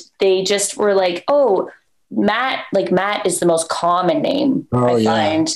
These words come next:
Speaker 1: right? Like, and I'm like, "What? Were you guys so lazy and just copying each other with the name Matt?"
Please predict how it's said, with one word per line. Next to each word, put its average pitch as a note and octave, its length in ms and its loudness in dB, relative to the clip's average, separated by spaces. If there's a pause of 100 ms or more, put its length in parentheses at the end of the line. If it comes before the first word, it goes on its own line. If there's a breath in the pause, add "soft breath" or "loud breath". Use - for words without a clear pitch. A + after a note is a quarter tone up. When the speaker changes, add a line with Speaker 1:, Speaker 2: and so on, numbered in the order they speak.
Speaker 1:
right? F3+ 280 2
Like, G#3+ 240 -2
and A3+ 80 2
I'm A#3+ 120 2
like, A#3+ 220 0 (300 loud breath)
"What? B3 500 0
Were B3 140 2
you C#4+ 180 4
guys D#4+ 300 0
so B3 260 2
lazy G3+ 460 2
and A#3+ 80 2
just F#3+ 200 -2
copying F#3+ 500 0
each A#3 240 0
other A3+ 260 2
with F#3 140 -2
the F3+ 80 2
name F#3 320 2
Matt?" D#3+ 400 0